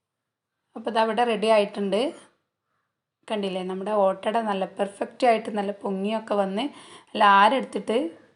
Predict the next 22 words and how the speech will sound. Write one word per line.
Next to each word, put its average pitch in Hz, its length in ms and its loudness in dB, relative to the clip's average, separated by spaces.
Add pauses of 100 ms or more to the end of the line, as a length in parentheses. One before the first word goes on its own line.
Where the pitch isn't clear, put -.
(240)
കിട്ടിയിട്ടുണ്ട്. 196 720 -4 (1080)
നല്ല 240 320 -2
ടേസ്റ്റാണ് 226 600 2
കേട്ടോ 190 180 0
ഇത് 202 100 -2
കഴിക്കാനും. 202 580 -2 (480)
നമുക്ക് 220 240 -4
ചിക്കൻ 220 320 -4
കറിയും 226 380 4 (180)
ഏത് 226 320 2
കറി 233 280 4
വേണമെങ്കിലും 220 420 -2
ഇതിലേക്ക് 190 360 -2
ആഡ് 190 240 0
ചെയ്യാൻ 196 220 -2
പറ്റും. 196 280 -6 (200)
അതുപോലെ 202 360 -4
ബീഫൊക്കെ 202 580 -2 (140)
വരട്ടിയതൊക്കെ 214 640 -2
ഉണ്ടെന്നുണ്ടെങ്കിൽ 208 680 -4
നമുക്ക് 202 320 -4 (520)
ഓട്ടട 202 360 6